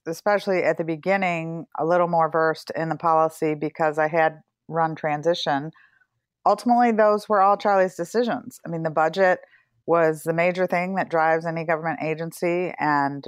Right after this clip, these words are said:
that process is, you know, many years. And so when we s-, started, they were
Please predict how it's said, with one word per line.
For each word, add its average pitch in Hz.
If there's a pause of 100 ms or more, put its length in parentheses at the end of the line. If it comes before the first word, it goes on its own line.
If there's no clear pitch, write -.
(120)
that 160
process 160
is, 139 (540)
you 165
know, 151
many 156
years. 156
And 156
so 151
when 147
we 147
s-, - (240)
started, 156
they 147
were 139